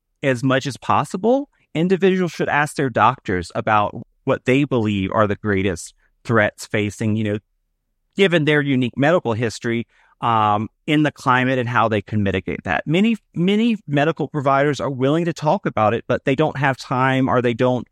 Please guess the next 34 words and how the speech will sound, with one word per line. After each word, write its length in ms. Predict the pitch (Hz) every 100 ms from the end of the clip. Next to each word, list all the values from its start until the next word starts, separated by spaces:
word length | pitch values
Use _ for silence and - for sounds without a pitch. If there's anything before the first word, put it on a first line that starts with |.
| _ _ -
bring 220 | 131 127
it 120 | 123 -
up 220 | 123 127
in 140 | - 120
appointments. 760 | 107 - 180 - - - -
And 160 | 143 135
so 160 | 160 -
I 140 | 156 175
would 120 | 156
really 300 | 165 180 185
encourage 400 | 175 170 156 -
people 240 | 160 147
to 100 | 139
talk 280 | - 156 190
with 120 | 170 160
their 140 | 151
medical 440 | 139 170 - 92
providers. 680 | - 95 92 85 - 76 - _ _ _ _ _ _ _ _ - -
The 140 | 226 247
other 200 | 254 277
thing 220 | 254 214
I 80 | 196
would 160 | 180
say 220 | - 175
I 60 | 156
think 220 | - - 151
older 280 | 160 160
adults 300 | 135 147 139
are 80 | 131
particu-, 480 | 117 - - 156 - _
particularly 680 | 139 - 170 - 139 131 123
need 220 | 120 -
to 100 | 120
consider, 680 | 123 - 127 120 120 120